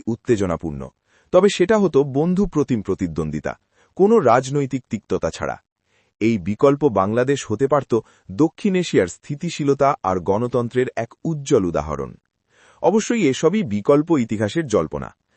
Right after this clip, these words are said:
বাস্তবে কি হতো তা নিশ্চিত করে বলা অসম্ভব। হয়তো স্বাধীন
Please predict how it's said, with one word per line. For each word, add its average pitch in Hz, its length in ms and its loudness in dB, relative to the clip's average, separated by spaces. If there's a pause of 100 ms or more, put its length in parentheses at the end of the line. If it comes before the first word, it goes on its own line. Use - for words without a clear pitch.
(140)
বাস্তবে 107 500 -2
কি 156 180 -4
হতো 143 240 2 (280)
তা 220 140 0
নিশ্চিত 175 460 -2
করে 175 220 2
বলা 139 280 4
অসম্ভব। 80 520 -6 (500)
হয়তো 175 260 2
স্বাধীন 127 380 0